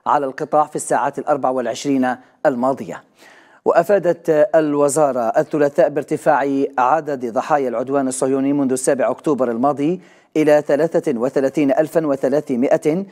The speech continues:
وستين شهيدا، إلى جانب خمسة وسبعين ألفا وتسعمائة وثلاثة وتسعين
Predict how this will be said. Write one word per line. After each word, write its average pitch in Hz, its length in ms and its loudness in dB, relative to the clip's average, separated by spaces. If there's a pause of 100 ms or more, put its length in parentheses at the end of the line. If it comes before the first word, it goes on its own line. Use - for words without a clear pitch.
(200)
وستين 143 540 0
شهيدا، 131 640 0 (380)
إلى 139 300 4
جانب 151 520 0
خمسة 156 400 -2
وسبعين 127 580 -2
ألفا 165 460 0 (120)
وتسعمائة 143 920 0 (280)
وثلاثة 135 800 0 (200)
وتسعين 123 880 -2